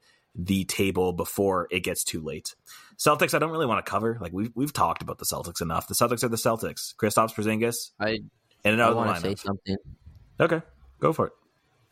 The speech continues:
Speaker 2: I really like Derek White.
Speaker 1: Is it 'cause he's bald now?
Speaker 2: <laughs> No, it's because, uh, I have a long history with him.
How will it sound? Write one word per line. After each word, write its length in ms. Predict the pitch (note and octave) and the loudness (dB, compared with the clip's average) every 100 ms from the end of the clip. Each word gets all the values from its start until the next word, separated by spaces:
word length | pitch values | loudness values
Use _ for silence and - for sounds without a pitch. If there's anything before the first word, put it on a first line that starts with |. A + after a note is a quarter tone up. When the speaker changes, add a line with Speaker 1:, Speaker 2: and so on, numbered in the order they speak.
| _ _ - | _ _ 2
Speaker 2:
I 80 | F#2 | 4
really 220 | G2+ G2+ | 6 4
like 240 | G2 F#2 | 2 0
Derek 280 | F2+ F2+ - | 0 0 2
White. 260 | F2 F#2+ - _ _ _ _ _ _ _ _ - - | 0 0 -4 _ _ _ _ _ _ _ _ -18 -2
Speaker 1:
Is 120 | A2+ | 0
it 80 | G#2 | 2
'cause 140 | A2 G2+ | 2 0
he's 100 | F2+ | 0
bald 300 | E2 F2 A2+ | 0 2 2
now? 260 | A#2 C3+ - _ _ _ _ _ _ _ _ - | 2 0 -8 _ _ _ _ _ _ _ _ 2
Speaker 2:
<laughs> 60 | - - - - - - - - - | 2 2 -4 -4 -8 -12 -14 -14 2
No, 220 | A2+ A#2+ | 4 4
it's 160 | A#2+ - | 2 0
because, 540 | B2 C3 B2+ B2 A2+ - _ - | 0 4 2 0 -8 -16 _ 0
uh, 400 | G#2 G2+ G2 G2 - | 4 4 2 0 0
I 60 | G2+ | 2
have 120 | A2 | 2
a 20 | |
long 200 | G#2+ G#2 | 2 0
history 380 | F#2+ G#2+ - G#2 | 0 -4 -2 0
with 160 | G2+ - | 0 -2
him. 360 | G2 F#2+ G2 | -2 -2 -6